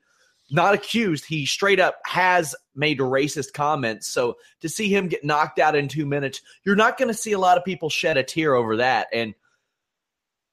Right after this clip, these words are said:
I, actually a guy whose fight I called last night, a C E S and now premier M M A welterweight champion in Chris Curtis, has feuded with Alex Nicholson and Mike Perry.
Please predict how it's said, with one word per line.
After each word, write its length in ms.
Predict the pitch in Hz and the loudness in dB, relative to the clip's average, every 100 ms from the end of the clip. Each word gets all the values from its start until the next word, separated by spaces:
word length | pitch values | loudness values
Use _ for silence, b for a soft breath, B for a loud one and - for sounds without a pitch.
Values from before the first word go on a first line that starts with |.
| _ | _
I, 160 | 156 151 | 0 0
actually 400 | - - - 143 | 0 -2 2 2
a 40 | |
guy 220 | 117 139 | 2 2
whose 180 | 143 139 | 0 -2
fight 240 | - 139 127 | -2 -2 0
I 80 | |
called 300 | 123 143 135 | -4 -2 -2
last 260 | 120 123 123 | 0 -2 -2
night, 300 | 139 165 92 | -2 -2 -2
a 80 | 101 | -6
C 400 | - 147 135 131 | -6 -6 -2 0
E 60 | |
S 240 | 127 135 135 | 2 0 -2
and 80 | 120 | -2
now 260 | 127 123 | 0 -2
premier 420 | - - 131 139 | -4 -6 -4 -2
M 100 | 120 127 | -2 -2
M 100 | 123 | 0
A 140 | 123 | 0
welterweight 560 | 117 127 127 120 127 113 | 0 0 -2 0 0 0
champion 460 | - 131 127 113 101 | -2 -2 0 -2 -2
in 340 | 107 107 101 - _ _ _ _ _ _ _ _ _ _ | -2 -2 -6 -12 _ _ _ _ _ _ _ _ _ _
Chris 240 | - 127 | -4 -4
Curtis, 400 | - 156 170 120 | 0 0 2 0
has 180 | 113 - b b b | -4 -8 b b b
feuded 400 | - 160 170 101 | -6 -2 0 0
with 120 | 107 - | -2 0
Alex 320 | 110 127 - | 0 0 -2
Nicholson 640 | 123 113 117 - 120 127 120 | -4 -4 -6 -6 -6 -6 -4
and 380 | 107 107 101 92 | -2 -2 -2 -4
Mike 340 | 120 127 123 | 0 0 0
Perry. 500 | - 135 151 117 101 | -2 0 2 0 -4